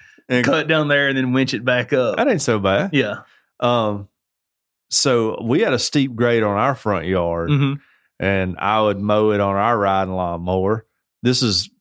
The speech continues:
Speaker 1: the first house we had, and, uh, I would have to, like, sit over on the top
Speaker 2: Mm-hmm.
Speaker 1: side fender and hold onto the wheel to keep it from tumping over.
Speaker 2: Yeah.
Speaker 1: Mow my yard for years like that.
Speaker 2: <laughs>
Speaker 1: Never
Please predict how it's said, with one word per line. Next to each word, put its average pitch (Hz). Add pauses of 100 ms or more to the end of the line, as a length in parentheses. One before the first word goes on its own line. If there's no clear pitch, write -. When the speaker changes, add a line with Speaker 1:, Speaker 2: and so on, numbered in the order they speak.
(200)
Speaker 1:
the 98
first 127
house 90
we 92
had, 90 (440)
and, 92
uh, 87 (420)
I 113
would 139
have 123
to, 101
like, 95
sit -
over 127
on 117
the 107
top 131 (240)
Speaker 2:
Mm-hmm. 160
Speaker 1:
side 123
fender 120
and 107
hold 135
onto 120
the 113
wheel 127
to 120
keep 131
it 139
from 104
tumping 123
over. 139
Speaker 2:
Yeah. 139 (100)
Speaker 1:
Mow 113
my 113
yard 110
for 104
years 110
like 98
that. 92
Speaker 2:
<laughs> -
Speaker 1:
Never 131